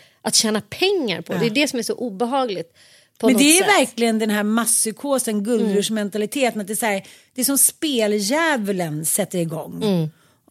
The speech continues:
Speaker 2: Men jag har pratat med många som sålde sina, liksom, sommarställen under corona där när allting gick upp, särskilt på Gotland. Jag tror att, fan, för mig, det gick upp så här trettioåtta procent på två år.
Speaker 1: Mm. Det var sjukt.
Speaker 2: Ja, och jag pratade med mäklare där som var så här, nej, men folk titt-, liksom, de tittar inte ens på det. Det är så här, "Vi ska ha det bara.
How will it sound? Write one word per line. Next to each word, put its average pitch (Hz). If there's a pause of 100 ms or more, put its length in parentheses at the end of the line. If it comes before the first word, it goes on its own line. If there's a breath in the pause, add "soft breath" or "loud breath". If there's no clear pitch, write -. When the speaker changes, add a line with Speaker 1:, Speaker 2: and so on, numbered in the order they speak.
(140)
Speaker 2:
Men 233
jag 247
har 262
pratat 247
med 208
många 190
som 190
sålde 180
sina, 185
liksom, 170
sommarställen 180 (180)
under 185
corona 175
där 165
när 175
allting 165
gick 165
upp, 165
särskilt 185
på 190
Gotland. 214
Jag 175
tror 320
att, -
fan, 349
för 294
mig, 220
det -
gick 214
upp 185
så -
här 170 (220)
trettioåtta -
procent 254
på 190
två 269
år. -
Speaker 1:
Mm. 320 (220)
Det 247
var 262
sjukt. -
Speaker 2:
Ja, 330
och 339
jag 330
pratade 320
med 285
mäklare 285
där 233
som 233
var 214
så 208
här, 185
nej, 240
men 233
folk 269
titt-, 220
liksom, 233
de 233
tittar 262
inte 190
ens 156
på 175
det. -
Det 208
är -
så 214
här, 214
"Vi 247
ska 277
ha 214
det 233
bara. 160